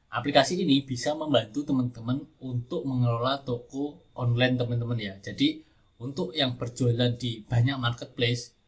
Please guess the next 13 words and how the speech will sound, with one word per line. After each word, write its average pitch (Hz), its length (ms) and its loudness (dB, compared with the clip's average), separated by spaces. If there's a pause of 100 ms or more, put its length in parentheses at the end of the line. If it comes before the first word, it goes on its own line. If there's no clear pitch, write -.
(160)
yang 117 320 -2 (640)
biasanya 120 480 0
pusing-pusing, 127 720 0
nah, 95 160 -6
ini 117 160 0
bisa 147 640 -4 (320)
menggunakan 123 720 2
yaitu 123 320 -4
aplikasi 117 800 -6 (240)
A 131 80 -2
C 127 240 0
Boss. 131 320 2
Nah, 104 80 -8